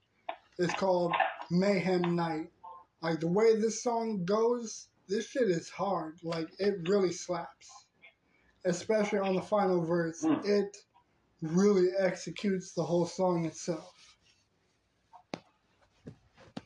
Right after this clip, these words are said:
Speaker 2: Wow.
Speaker 1: Yeah. So it's like, I called him up a while ago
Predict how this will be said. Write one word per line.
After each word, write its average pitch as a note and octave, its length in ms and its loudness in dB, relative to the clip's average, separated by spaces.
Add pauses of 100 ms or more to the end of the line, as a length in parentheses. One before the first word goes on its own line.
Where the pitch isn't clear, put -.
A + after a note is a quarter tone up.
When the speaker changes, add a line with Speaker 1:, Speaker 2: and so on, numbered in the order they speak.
(440)
Speaker 2:
Wow. - 480 4 (240)
Speaker 1:
Yeah. F3 300 4 (1300)
So F3+ 180 4
it's F3 160 -2
like, F3+ 240 2 (1160)
I G#3 140 2
called G#3+ 300 2
him G3 160 2
up G3+ 260 4
a F3+ 80 4
while G3 360 4
ago E3+ 460 0